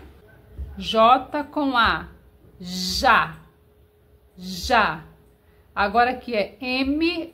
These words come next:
E N, men, men, T com O,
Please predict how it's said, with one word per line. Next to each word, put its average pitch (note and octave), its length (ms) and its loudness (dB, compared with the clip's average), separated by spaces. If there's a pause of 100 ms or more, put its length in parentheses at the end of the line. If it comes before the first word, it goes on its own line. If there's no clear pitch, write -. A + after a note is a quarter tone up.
(120)
E C4 300 -2 (300)
N, F#3+ 640 -4 (540)
men, A#3+ 1300 -2 (560)
men, A#3 1400 -2 (880)
T G3+ 220 -2
com A#3+ 320 -2
O, C4+ 320 2